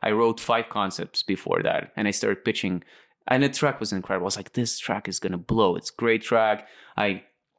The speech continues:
I loved it. I was like, "People gonna love it. It's so el-, electric." I, I just saw potential in this one. I was like, "Let me try to do something about it." So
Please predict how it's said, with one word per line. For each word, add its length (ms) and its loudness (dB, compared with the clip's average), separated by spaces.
I 60 4
loved 320 2
it. 120 2
I 40 2
was 140 -2
like, 200 -6
"People 300 0
gonna 220 -2
love 340 0
it. 140 4
It's 180 -2
so 440 4
el-, 220 0
electric." 640 2
I, 200 0
I 140 -2
just 440 0
saw 220 6
potential 540 -2
in 120 -4
this 180 -4
one. 140 0
I 40 2
was 100 0
like, 180 2
"Let 280 2
me 140 2
try 240 0
to 320 0
do 240 0
something 340 -2
about 280 -2
it." 100 -8
So 280 2